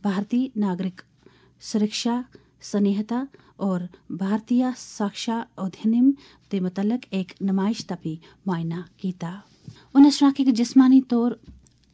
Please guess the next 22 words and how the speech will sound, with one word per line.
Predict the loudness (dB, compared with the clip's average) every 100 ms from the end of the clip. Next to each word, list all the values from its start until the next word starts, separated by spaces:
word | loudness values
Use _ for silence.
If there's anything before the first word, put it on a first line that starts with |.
| -20 -16
ਖਾਸ | -2 2 2 0
ਹੋਣਾ | -2 -2
ਕਿਸੇ | -4 -4 -4
ਵੀ | -4
ਐਤਬਾਰ | -4 -4 -4 -4 -2
ਨਾਲ | -4
ਕੋਈ | -4 -6 -6 -12 -20 -6
ਕਮੀ | 2 4 4
ਨਹੀਂ, | 6 6 6
ਬਲਕਿ | 2 -4 -6
ਇਸ | -6 -8 -6
ਨਾਲ | -6 -6 -8 -6
ਇੱਕ | -6 -6
ਖਸੂਸੀ | -12 -8 -6 -4 -4
ਤਸਵਰ | -6 -6 -4 -4 -4
ਕੀਤੇ | -10 -8
ਜਾਣਾ | -6 -6
ਚਾਹੀਦਾ। | -6 -6 -8 -8
ਉਨ੍ਹਾਂ | -2 -2
ਸੁਣਾ | -2 -4 -6
ਆਖਿਆ | -6 -6 -8 -14 -20 -14
ਕਿ | -12